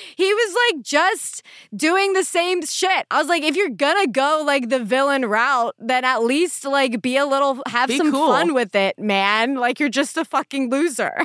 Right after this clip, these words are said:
Speaker 1: <laughs>
Speaker 2: Yeah, because, w-, like, because he doesn't see himself as the villain. He's like, "We're just
Speaker 1: Mm.
Speaker 2: working together." We're, it's like, we're, no, no, no, no, no, no.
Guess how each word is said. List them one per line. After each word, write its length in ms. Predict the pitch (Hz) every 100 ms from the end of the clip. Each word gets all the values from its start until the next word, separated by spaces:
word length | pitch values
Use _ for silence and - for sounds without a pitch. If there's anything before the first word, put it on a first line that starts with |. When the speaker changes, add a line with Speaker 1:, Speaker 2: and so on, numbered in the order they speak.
| -
Speaker 1:
<laughs> 140 | _
Speaker 2:
Yeah, 280 | 208 247 208
because, 380 | 202 269 311 285
w-, 220 | 240 226
like, 180 | 226 240
because 380 | 330 - 277 330
he 100 | 381
doesn't 280 | 359 330 262
see 160 | 254 240
himself 440 | 262 226 220 226
as 160 | 202 190
the 120 | 175
villain. 420 | 165 156 156 175
He's 220 | 214 208 208
like, 320 | 202 196 - - -
"We're 260 | 170 180 185
just 220 | 185 175
Speaker 1:
Mm. 40 | 165
Speaker 2:
working 340 | 285 302 277
together." 520 | 262 220 240 247 226
We're, 280 | 202 226 226 -
it's 180 | 233 262
like, 140 | 240 -
we're, 80 | 285
no, 140 | 320
no, 40 | 359
no, 60 |
no, 0 |
no, 380 | 494 523 539 508
no. 180 | 494